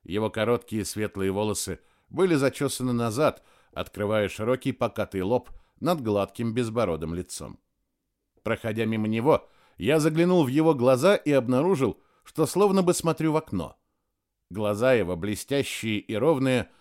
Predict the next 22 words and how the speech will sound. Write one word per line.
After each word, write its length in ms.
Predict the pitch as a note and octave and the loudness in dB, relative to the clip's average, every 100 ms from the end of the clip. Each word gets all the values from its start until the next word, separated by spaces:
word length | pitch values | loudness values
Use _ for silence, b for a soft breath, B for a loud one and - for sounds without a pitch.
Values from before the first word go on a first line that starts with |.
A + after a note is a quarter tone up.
| b b | b b
точно 320 | D3 C#3+ - | -4 -2 0
небо 320 | E3 F3+ D#3 | 2 2 2
засушливым 640 | C3 C3+ - D3 C3 B2+ B2 | 2 0 -4 -4 0 2 4
летом, 400 | D3+ D#3+ C3 - b b b | 4 2 0 -2 b b b
и 120 | C#3 | -4
вправду 500 | C3+ - E3+ E2 D#2+ | -2 0 0 0 -6
вполне 420 | - G#2+ G#2 C#3 | -8 -4 0 0
могли 280 | D#3+ C#3+ D3+ | 0 0 0
быть 320 | D3 D3 - - | 0 -2 -6 -12
сделаны 560 | A2+ G2 A#2 A2+ A2+ - | -10 -2 0 0 -2 -6
из 120 | F#2+ | -10
стекла. 560 | - - - F2+ C2+ - _ _ _ _ _ | -10 -10 -10 -8 -8 -12 _ _ _ _ _
«Фортуна 680 | - C4 D4+ - D4+ D4+ D4+ | 2 4 2 0 2 4 4
благосклонна 960 | B3+ C#4+ C#4+ C#4 - E3 G3+ F#3+ G3 G3 | 2 2 2 -2 -2 2 4 4 2 -2
к 100 | D#3+ | 0
вам», 420 | G#3+ F#3 G#3 - _ | 2 2 0 -6 _
сказал 500 | - - A2 G#2 G2 | -12 -2 0 0 -2
человек, 540 | F2 A2 G#2+ A#2+ C#3+ - | -4 -4 -2 0 -2 -2
подавая 520 | C3+ A#2 A#2 A2 G#2 | -2 0 2 2 2
нам 200 | G#2 G2 | 0 -4
по 140 | - | -6
бокалу. 520 | G2+ G#2 D2+ A#1+ - | -4 -6 -8 -16 -16